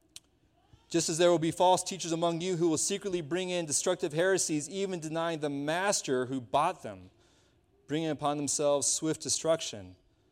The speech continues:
We can go down a few verses to chapter two, verse twenty. We read there, "For if after they escape the defilements of the world through the knowledge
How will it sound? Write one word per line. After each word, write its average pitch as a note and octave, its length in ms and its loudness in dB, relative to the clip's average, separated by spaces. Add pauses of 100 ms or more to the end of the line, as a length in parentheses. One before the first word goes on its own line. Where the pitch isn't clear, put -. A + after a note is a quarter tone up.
(760)
We C3+ 60 -10
can C#3 140 -6
go D3+ 120 6
down D3+ 280 4
a D#3 40 2
few E3+ 160 -2
verses D#3+ 540 2
to B2+ 140 -4
chapter D#3 340 0
two, E3 240 -6
verse D3+ 240 -2
twenty. D3 560 -2 (840)
We C3 80 -6
read D3+ 220 0
there, D3+ 300 4
"For C#3 200 -4 (160)
if D#3+ 240 2
after E3 280 0
they D#3 120 -2 (240)
escape E3+ 460 0
the D#3 60 -10
defilements D#3+ 680 0
of D#3 80 -4
the D3+ 80 0
world D3+ 520 2
through F3 140 -6
the D3+ 140 -4
knowledge D3+ 880 4